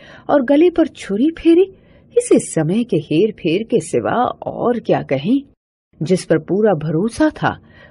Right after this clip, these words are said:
उसने समय पड़ने पर धोखा दिया। गांव के लोग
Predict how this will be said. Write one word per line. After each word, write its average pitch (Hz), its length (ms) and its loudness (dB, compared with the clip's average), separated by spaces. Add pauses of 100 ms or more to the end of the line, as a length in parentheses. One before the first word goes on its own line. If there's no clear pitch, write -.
उसने 370 300 4
समय 294 380 2
पड़ने 254 320 -2
पर 294 200 -4
धोखा 240 480 -2
दिया। 147 380 -2 (1200)
गांव 185 360 2
के 160 140 0
लोग 165 320 2